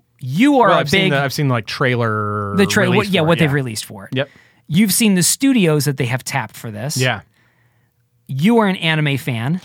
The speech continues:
Speaker 2: No.
Speaker 1: You are a Studio Ghibli fan.
Speaker 2: Yes.
Speaker 1: Which means that there is, you have a greater appreciation for, uh, anime than I do.
Speaker 2: Yeah.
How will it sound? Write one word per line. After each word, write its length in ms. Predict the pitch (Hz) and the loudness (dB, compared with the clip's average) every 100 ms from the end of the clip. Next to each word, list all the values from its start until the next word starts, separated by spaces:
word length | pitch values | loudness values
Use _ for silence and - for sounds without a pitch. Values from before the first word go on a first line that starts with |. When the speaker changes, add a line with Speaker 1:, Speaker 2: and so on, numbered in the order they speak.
| - _ | -10 _
Speaker 2:
No. 420 | 185 185 123 85 - _ _ _ _ _ _ - | 2 4 2 -4 -18 _ _ _ _ _ _ -6
Speaker 1:
You 240 | 160 233 | 2 4
are 120 | 214 185 | 4 2
a 60 | |
Studio 380 | - - 185 170 | 0 2 2 2
Ghibli 380 | 143 156 139 131 | 2 0 -2 -4
fan. 300 | 135 120 139 | -4 -2 0
Speaker 2:
Yes. 680 | 139 135 117 - - - - _ _ _ | 2 2 0 -6 -16 -18 -20 _ _ _
Speaker 1:
Which 280 | 156 175 - | -2 0 0
means 300 | 190 185 165 | 2 2 2
that 160 | 175 175 | 0 -2
there 280 | 156 170 160 | 0 2 2
is, 300 | 151 143 156 | 2 0 0
you 200 | 156 160 | 0 2
have 240 | 170 147 | 2 2
a 180 | 143 135 | 0 0
greater 280 | 139 185 175 | 0 2 2
appreciation 640 | - 151 160 143 135 131 | 0 -2 0 -2 -2 -6
for, 720 | - 151 131 127 123 117 113 _ _ _ _ _ _ _ _ | -4 -2 0 2 2 0 -2 _ _ _ _ _ _ _ _
uh, 140 | 139 - | -10 -4
anime 340 | 151 147 139 131 | -2 0 0 0
than 140 | 127 | -2
I 160 | 131 127 | -2 -2
do. 280 | 101 127 - _ - _ | -4 -6 -8 _ -20 _
Speaker 2:
Yeah. 240 | 233 220 | 0 0